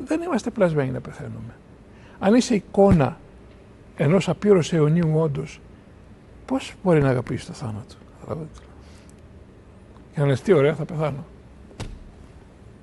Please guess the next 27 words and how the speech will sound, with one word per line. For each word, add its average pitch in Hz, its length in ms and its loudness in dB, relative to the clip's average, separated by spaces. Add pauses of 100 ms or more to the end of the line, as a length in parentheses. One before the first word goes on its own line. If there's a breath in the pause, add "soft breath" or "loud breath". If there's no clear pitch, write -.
(760)
Και 156 120 -6
πώς 226 180 6
μπορεί 233 240 6
αυτός 180 240 0
ο 165 80 0
θάνατος 139 680 0
να 156 100 0
είναι 127 280 2 (460 loud breath)
τέλος; 123 500 2 (1600 loud breath)
Και - 120 -10
πώς 214 220 2
μπορεί 220 400 6
αυτή 165 200 2
η 185 40 6
ψυχοσωματικότητα, 151 1040 -2
τη-, 147 180 -2
η 139 80 2
οποία 143 340 2
είναι 143 140 2
τόσο 185 280 0
ζωντανή 143 360 2
και 147 120 0
δια 135 140 4
της 131 100 0
οποίας 175 260 2
η 156 40 -4
ψυχή 151 340 -2